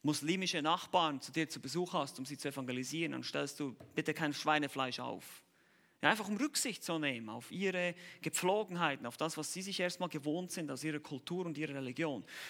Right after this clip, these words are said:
Ich bin frei, Schweinefleisch zu essen, aber ich nehme Rücksicht, weil ich sie für das Evangelium gewinnen will. Und so hat Paulus sich ebenfalls angepasst und er vergleicht uns dann mit Läufern in der Rennbahn, die sich selber disziplinieren, die selber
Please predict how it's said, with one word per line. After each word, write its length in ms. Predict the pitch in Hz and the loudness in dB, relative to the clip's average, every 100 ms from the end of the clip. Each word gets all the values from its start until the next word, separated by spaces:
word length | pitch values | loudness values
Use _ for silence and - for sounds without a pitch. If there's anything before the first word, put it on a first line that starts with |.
| - - - | -12 -16 -2
Ich 240 | - 294 - | 6 6 6
bin 120 | 160 | 2
frei, 320 | - 190 302 | 10 10 10
Schweinefleisch 600 | 294 190 190 185 180 175 | 8 4 4 2 0 0
zu 120 | - | 0
essen, 440 | 147 285 - 185 127 | 4 4 4 0 -4
aber 180 | 135 135 | -2 0
ich 140 | 165 | 2
nehme 220 | 190 175 | 2 4
Rücksicht, 640 | 185 214 - 151 - - - _ _ _ _ _ _ _ - | 2 0 -4 -6 -8 -12 -16 _ _ _ _ _ _ _ 2
weil 180 | 135 156 | 8 8
ich 100 | 160 | 8
sie 140 | 196 | 2
für 80 | 170 | -2
das 140 | 160 | 0
Evangelium 500 | 160 156 147 175 185 | 0 0 0 0 0
gewinnen 320 | 156 151 165 139 | -2 -2 -4 -4
will. 240 | 120 - - _ - - - | -6 -8 -18 _ -16 -12 -4
Und 100 | - | 2
so 80 | 226 | 6
hat 160 | 233 - | 6 6
Paulus 440 | 190 220 233 - | 6 6 6 0
sich 100 | 185 | 2
ebenfalls 420 | 208 226 202 175 | 2 4 4 4
angepasst 640 | 180 233 220 190 190 - - - - - | 4 2 0 2 2 2 -4 -8 -4 0
und 100 | 175 | 4
er 60 | |
vergleicht 520 | 175 185 214 302 - | 6 8 10 8 4
uns 240 | 262 240 - | 0 0 4
dann 300 | 233 220 226 | 6 6 4
mit 220 | 208 - - - | -2 -2 -8 8
Läufern 560 | 170 240 262 - 233 | 10 10 6 4 4
in 100 | 220 | 4
der 160 | 202 175 | 4 6
Rennbahn, 600 | 190 226 220 208 170 135 | 6 4 4 6 4 2
die 80 | 156 | -2
sich 180 | 185 - | 0 0
selber 400 | - 214 240 214 | 4 4 4 -2
disziplinieren, 840 | 208 - 180 185 185 226 190 101 - _ _ _ - - - | -2 -4 -4 -2 0 2 0 -2 -12 _ _ _ -20 -6 2
die 80 | 185 | 6
selber 540 | 202 240 294 269 226 | 8 8 8 4 4